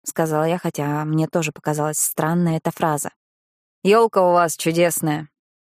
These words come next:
похвалил Уитакер, возвращаясь в гостиную, и мы выбросили из головы все странности. Он повернулся, окидывая комнату восхищённым взглядом. В воздухе покачивались бумажные снежинки, подвешенные на лесках,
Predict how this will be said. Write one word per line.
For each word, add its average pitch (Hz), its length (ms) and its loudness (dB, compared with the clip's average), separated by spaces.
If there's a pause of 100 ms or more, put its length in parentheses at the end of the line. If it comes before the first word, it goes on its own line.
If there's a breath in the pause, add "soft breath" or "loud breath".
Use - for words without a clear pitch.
похвалил 156 440 0
Уитакер, 160 540 0
возвращаясь 156 560 -2
в 160 40 -8
гостиную, 165 600 0
и 370 200 -6
мы 190 280 -2
выбросили 156 560 -2
из 151 120 -4
головы 156 360 -2
все - 180 -4
странности. 147 640 -4 (720)
Он 302 160 6
повернулся, 226 680 4
окидывая 180 440 2
комнату 180 460 2
восхищённым 165 720 0
взглядом. 156 640 -2 (560)
В 160 100 -2
воздухе 165 480 0
покачивались 156 720 -4
бумажные 156 480 -2
снежинки, 156 640 -2
подвешенные 156 640 -2
на 156 120 0
лесках, 156 460 -6